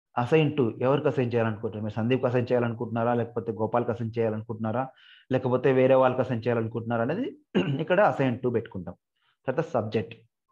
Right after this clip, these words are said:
please check task అని పెడతాం. ఓకేనా? So <clears throat> ఇక్కడ due date, ఇప్పుడు మీరు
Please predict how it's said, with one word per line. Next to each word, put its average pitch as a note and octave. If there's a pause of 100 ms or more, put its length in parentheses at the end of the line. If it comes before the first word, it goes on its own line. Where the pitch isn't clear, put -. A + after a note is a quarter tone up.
(760)
please B2+
check A2+
task G2+
అని A#2
పెడతాం. - (440)
ఓకేనా? A#2+ (560)
So F#3 (260)
<clears throat> F3
ఇక్కడ F3 (120)
due C3+
date, B2+ (580)
ఇప్పుడు D3
మీరు D3